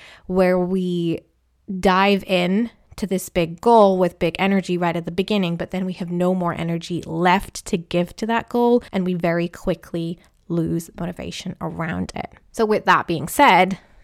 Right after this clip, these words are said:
you know that I love some practical steps.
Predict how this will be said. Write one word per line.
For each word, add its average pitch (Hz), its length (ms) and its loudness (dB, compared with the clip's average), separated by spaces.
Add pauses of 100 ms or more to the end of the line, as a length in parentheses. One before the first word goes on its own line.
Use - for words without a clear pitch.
(100)
you 196 120 -2
know 180 200 0
that 185 100 -2
I 165 140 0
love 165 240 -2
some 190 240 -6
practical 175 600 -6
steps. - 480 -4